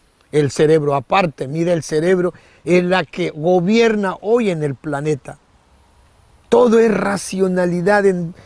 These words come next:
en la escuela primaria, en la, en la, en el bachillerato, en las universidades. Y cuando hablamos nosotros del, de la, del cerebro, solamente la racionalidad, el tiempo es lineal. Nuestros pueblos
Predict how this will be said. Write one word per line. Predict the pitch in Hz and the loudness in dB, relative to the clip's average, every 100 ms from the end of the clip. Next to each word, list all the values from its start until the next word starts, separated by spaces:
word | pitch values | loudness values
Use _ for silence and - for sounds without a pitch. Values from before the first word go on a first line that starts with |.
| - - | -20 -2
en | 185 | 2
la | 180 | 2
escuela | 165 185 180 | 0 0 0
primaria, | 165 170 165 170 180 180 175 | 0 -6 -4 -2 -2 0 0
en | 170 170 | 0 0
la, | 160 156 - - _ | -2 -4 -12 -20 _
en | 160 | -4
la, | 170 160 - | -2 -2 -2
en | 160 160 | -6 -4
el | 160 | -4
bachillerato, | 156 151 - 156 165 170 185 | -2 -4 -4 -2 -2 -2 -6
en | |
las | 165 151 | -6 -6
universidades. | 160 151 151 139 - 143 170 185 143 - _ - - - _ _ - | -8 -4 -4 -4 -6 -6 -2 -2 -4 -10 _ -20 -20 -20 _ _ -14
Y | - 143 | -8 -2
cuando | 175 165 | 0 2
hablamos | 156 156 208 269 | 2 2 2 2
nosotros | 220 180 214 190 196 | 0 -2 -2 -2 -2
del, | 170 147 - _ _ _ _ _ | -2 -4 -10 _ _ _ _ _
de | - 151 | -4 -2
la, | 147 127 123 | 0 0 0
del | 151 160 | 2 0
cerebro, | - 185 214 226 196 262 _ _ _ | 2 2 4 4 4 0 _ _ _
solamente | - 175 196 214 202 202 | -4 0 2 0 2 2
la | 165 | 2
racionalidad, | 165 214 254 - 247 226 220 226 214 196 202 _ _ - | 0 0 -2 -6 -6 -4 -4 -2 -2 -2 -4 _ _ -6
el | 170 156 | -4 -4
tiempo | - 220 233 214 160 170 | -8 0 2 2 -2 -4
es | 165 | -4
lineal. | 160 156 143 131 117 110 _ _ _ _ _ _ _ _ - - - - _ _ - - - | -4 -8 -10 -12 -14 -16 _ _ _ _ _ _ _ _ -20 -20 -20 -20 _ _ -20 -20 -18
Nuestros | 147 143 147 139 - 139 123 | -10 -4 -2 -2 -6 -8 -8
pueblos | - 180 175 156 120 - | -4 0 2 0 -6 -16